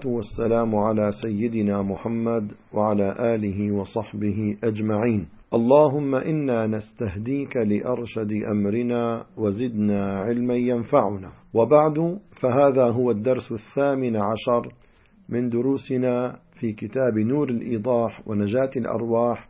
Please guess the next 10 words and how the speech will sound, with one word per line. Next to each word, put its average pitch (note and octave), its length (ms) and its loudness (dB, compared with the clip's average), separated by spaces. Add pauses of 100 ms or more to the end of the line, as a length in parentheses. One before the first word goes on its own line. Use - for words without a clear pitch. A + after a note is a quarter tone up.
(420)
للإمام A#2+ 520 0
الشرنبلالي A2+ 1080 -2
رحمه A2 500 -2
الله A#2 420 2
تعالى. C3+ 500 2 (480)
وبعد F3+ 360 8
أن E3+ 200 2
تكلمنا D#3+ 920 2
عن C3+ 420 -4 (500)
الأغسال A#2+ 840 2